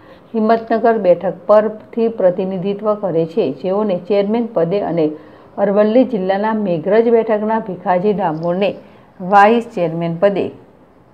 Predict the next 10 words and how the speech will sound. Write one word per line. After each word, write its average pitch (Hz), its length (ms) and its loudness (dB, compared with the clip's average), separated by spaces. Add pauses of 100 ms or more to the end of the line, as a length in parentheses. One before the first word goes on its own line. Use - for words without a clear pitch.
(680)
બિનહરીફ 226 560 2
વરણી 185 360 0
કરવામાં 180 560 0
આવી 165 280 -4
હતી. 151 260 -8 (340)
જો 175 120 -8
કે, 180 140 -4
ભાજપ 180 520 0
સંગઠન 208 500 0
દ્વારા 170 320 0